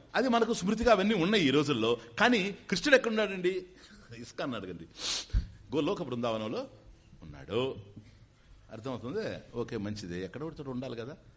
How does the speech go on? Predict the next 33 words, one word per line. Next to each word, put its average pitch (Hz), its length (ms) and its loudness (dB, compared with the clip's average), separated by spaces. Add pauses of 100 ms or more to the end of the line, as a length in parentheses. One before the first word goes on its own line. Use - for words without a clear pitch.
(300)
అస్థి 147 440 -8 (100)
భాతి 110 420 -6 (380)
ప్రియం. 73 440 -10 (200)
కాబట్టి 123 200 -2
ఇప్పుడు 107 160 -4
మీకు 131 260 0
తెలుసు 147 260 -4
ఎక్కడున్నాడు. 117 480 -6 (1400)
ఆ? 277 180 -8 (280)
ఇంతకుముందు 127 380 -4
చెప్పినవన్నీ 143 720 -4
వదిలేసిన 147 720 -2 (920)
అద్వైత 156 320 0
మకరందంతో 185 480 2
ఉదయం 165 280 4
అర్థమైపోయి 160 440 4
ఉంటుంది 135 220 0
ఎక్కడున్నాడు 135 420 2
అనేటువంటిది. 92 480 -6
ఇంక 107 140 -6
రెండో 120 220 -2
క్వశ్చన్ 113 340 -6
లేదు, 127 120 0
నేను 160 140 -2
చెప్పాల్సిన 120 360 -2
అవసరం 95 200 -4
కూడా 117 160 -4
లేదు. 82 180 -6
I 80 80 -6
need 87 200 -6
not 101 220 -2
repeat 104 300 0
it - 40 -2